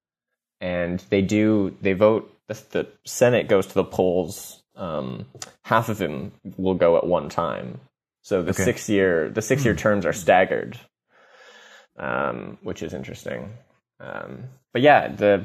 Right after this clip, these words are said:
Speaker 1: preference, preference voting is, is th-, I think there's actually some interest in reforming that process because you, you tend to get a lot of,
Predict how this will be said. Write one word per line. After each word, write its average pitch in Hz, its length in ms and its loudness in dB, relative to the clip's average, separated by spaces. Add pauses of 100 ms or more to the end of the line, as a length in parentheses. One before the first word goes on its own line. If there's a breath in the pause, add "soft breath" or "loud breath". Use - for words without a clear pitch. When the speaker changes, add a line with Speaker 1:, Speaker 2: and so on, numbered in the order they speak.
Speaker 1:
preference, 107 580 0 (160)
preference 127 360 0
voting 85 360 0
is, - 480 -10
is - 580 -12 (840)
th-, 90 280 -8
I 101 60 4
think 139 200 0
there's 104 320 0
actually - 320 -4
some 85 220 -8
interest 85 320 -6
in 78 260 -6
reforming 90 560 -4
that 98 220 -6
process - 640 -6
because - 640 -8 (420 loud breath)
you, 90 100 -4
you 95 220 -2
tend 127 320 2
to - 80 -2
get 90 520 0
a 101 60 -2
lot 87 280 0
of, 85 400 -6